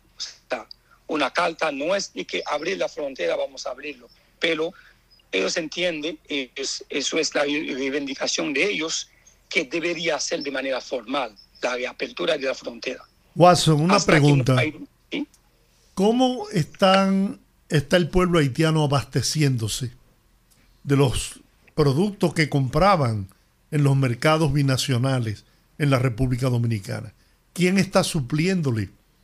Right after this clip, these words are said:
Speaker 2: Porque de continuar el cierre, eso podría desatar una hambruna, en, por lo menos en la zona,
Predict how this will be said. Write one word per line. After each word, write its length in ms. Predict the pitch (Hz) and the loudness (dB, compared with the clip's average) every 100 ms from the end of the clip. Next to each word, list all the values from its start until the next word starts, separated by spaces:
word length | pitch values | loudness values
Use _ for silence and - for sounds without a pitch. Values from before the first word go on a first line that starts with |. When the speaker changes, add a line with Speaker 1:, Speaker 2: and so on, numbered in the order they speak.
| _ _ | _ _
Speaker 2:
Porque 640 | 151 127 143 135 131 - _ _ _ _ _ _ _ - | -2 0 0 2 0 -4 _ _ _ _ _ _ _ -14
de 460 | 123 123 131 123 123 | -4 2 4 4 2
continuar 560 | 139 127 123 123 139 | 0 2 2 4 4
el 140 | 196 190 | 2 0
cierre, 500 | 208 196 165 175 196 _ _ _ - | 2 2 2 -2 -4 _ _ _ -2
eso 340 | 143 139 180 | 0 2 0
podría 380 | 175 147 139 147 | 2 4 4 4
desatar 500 | 143 139 180 - 156 | 4 4 2 2 0
una 180 | 175 180 | 2 2
hambruna, 540 | 123 123 196 151 107 - _ _ _ - | 2 2 2 2 0 -6 _ _ _ -2
en, 480 | 143 120 110 104 98 _ _ _ | 0 2 2 -2 -6 _ _ _
por 140 | 156 | 2
lo 120 | 139 | 4
menos 300 | 131 165 220 | 4 4 4
en 120 | 185 147 | 4 2
la 100 | 120 | 0
zona, 580 | - 160 165 135 120 | 0 2 2 2 0